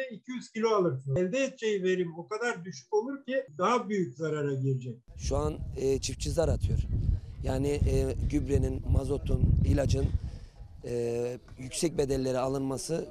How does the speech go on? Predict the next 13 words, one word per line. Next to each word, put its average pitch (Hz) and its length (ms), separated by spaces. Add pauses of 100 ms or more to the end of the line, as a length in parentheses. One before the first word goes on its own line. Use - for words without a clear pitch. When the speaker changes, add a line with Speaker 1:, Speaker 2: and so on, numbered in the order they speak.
Speaker 2:
çiftçi 151 500 (260)
ne 151 100
kadar 147 260
kazanacak? 127 500 (420)
Sezon 151 300
sonunda 151 300
göreceğiz. 107 540 (180)
Speaker 1:
Çiftçi 175 380
artık 226 360
bu 180 160
konuda 190 340
gerçekten, 190 680
e, 165 100